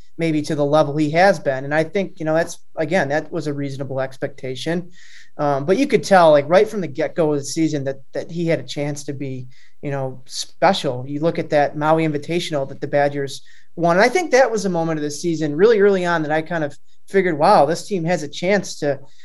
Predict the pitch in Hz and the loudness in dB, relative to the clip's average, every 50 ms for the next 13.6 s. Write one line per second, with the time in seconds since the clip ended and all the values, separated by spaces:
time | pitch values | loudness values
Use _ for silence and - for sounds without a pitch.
0 | - - - - - - - - - 175 160 147 143 147 - 170 156 - - 185 | -14 -14 -14 -14 -14 -14 -14 -10 -4 -2 0 0 0 0 0 -2 -4 -2 4 6
1 | 185 190 196 185 - - - - - - - - - - - - 185 185 - - | 8 8 8 6 4 0 -4 -8 -10 -10 -12 -14 -14 -10 0 2 2 2 2 2
2 | - 185 - - - 175 180 190 190 - 208 202 196 196 196 190 - - - - | 2 2 2 2 2 2 2 4 4 2 2 2 0 0 -2 -4 -6 -10 -12 -14
3 | - - - - - - 156 151 147 143 147 175 196 190 - 214 196 175 156 - | -14 -14 -14 -14 -8 -4 -2 -2 0 0 -2 -2 -4 0 2 4 4 4 2 -2
4 | - - 180 185 196 202 214 214 214 202 208 - - - 160 156 170 165 160 156 | -2 0 2 4 4 2 2 -2 -4 -6 -10 -10 -8 -6 -2 0 0 0 0 0
5 | - - - - - - - - - 196 - - 294 240 180 - - 254 269 247 | -4 -6 -10 -10 -14 -14 -10 -6 -6 -4 4 6 8 8 8 6 4 4 4 4
6 | 202 - - 208 190 180 - 165 175 175 165 160 - 190 185 175 160 156 147 139 | 2 2 0 0 0 0 0 -2 -2 -2 -2 -2 -2 0 0 2 2 0 0 -2
7 | - - 175 175 175 165 156 143 - - 156 156 156 - - - - 190 190 196 | -2 -2 0 0 2 0 0 -2 -4 -4 -4 -4 -4 -4 -8 -6 -2 0 2 2
8 | 196 185 175 175 - 147 143 - - - 190 196 202 190 190 - - 170 165 160 | 4 2 2 0 -2 -6 -10 -8 -4 0 2 2 2 2 -2 -2 -2 -2 0 0
9 | 151 - 147 147 143 - - - 185 175 160 - - 127 120 127 - - - - | -2 -4 -6 -6 -6 -6 -4 -4 -2 -2 -4 -6 -8 -8 -8 -10 -10 -12 -14 -14
10 | - - - - - 202 202 185 165 160 156 - 151 143 - - 143 139 139 143 | -14 -14 -8 2 4 6 6 6 4 2 -2 -6 -8 -10 -8 -8 -8 -6 -6 -6
11 | 139 139 - - - - - - - - - - - - 147 143 139 139 135 135 | -6 -8 -10 -12 -12 -14 -14 -14 -14 -14 -14 -12 -8 -6 -4 -2 -2 -2 -4 -4
12 | 135 139 - - - - - - 180 185 185 185 185 160 170 175 185 175 180 170 | -8 -10 -12 -14 -14 -12 -4 0 0 0 2 0 0 0 0 0 0 0 0 0
13 | 160 151 156 156 160 160 160 - - - - | 2 4 4 4 4 2 0 -6 -10 -10 -12